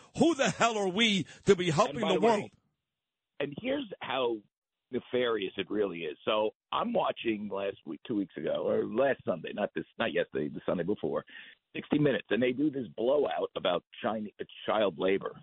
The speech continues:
Speaker 2: They make it sound like it's, you know, Dickens, Dickens and Oliver Twist all over again because, um, a company's, this company that operates in, mainly in the Midwest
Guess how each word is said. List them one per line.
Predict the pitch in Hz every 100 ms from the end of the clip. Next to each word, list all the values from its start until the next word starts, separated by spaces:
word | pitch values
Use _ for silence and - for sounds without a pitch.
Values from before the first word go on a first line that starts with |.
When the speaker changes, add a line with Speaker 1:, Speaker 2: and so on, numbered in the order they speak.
| -
Speaker 2:
They | 110
make | 120
it | 92 -
sound | 95 95
like | 90
it's, | 92 - _
you | 101
know, | 82 80
Dickens, | 123 - 104 - - -
Dickens | 135 135 120 110 90
and | 92 87
Oliver | 104 110 85 -
Twist | 131 120 - _ _ _ _ _
all | 147 147 135
over | 127 95
again | 98 90 85
because, | 85 95 - 104 98 - - - _ _ -
um, | 104 98 95 95 -
a | -
company's, | 165 196 143 127 127 - -
this | 123 -
company | - 135 117
that | 92
operates | 98 113 107 98 -
in, | 98
mainly | 101 131 139
in | 123
the | 107
Midwest | 101 90 95